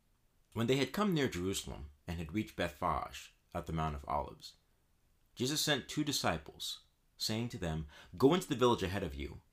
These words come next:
and immediately you will find a donkey tied and a colt with her. Untie them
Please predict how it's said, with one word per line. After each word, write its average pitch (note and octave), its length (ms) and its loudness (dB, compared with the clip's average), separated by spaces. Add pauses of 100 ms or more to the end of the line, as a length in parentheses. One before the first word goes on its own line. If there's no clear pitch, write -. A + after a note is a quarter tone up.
(300)
and F2+ 120 0
immediately A2 440 -2
you F#2 160 -6
will E2+ 120 -4
find A#2 380 -6
a D#2+ 60 -8
donkey E2+ 440 -4
tied D2+ 480 -6
and D#2+ 120 -10
a - 20 -4
colt - 420 -8
with F2 220 -6
her. - 200 -10 (680)
Untie B2+ 460 -4
them D2 300 -6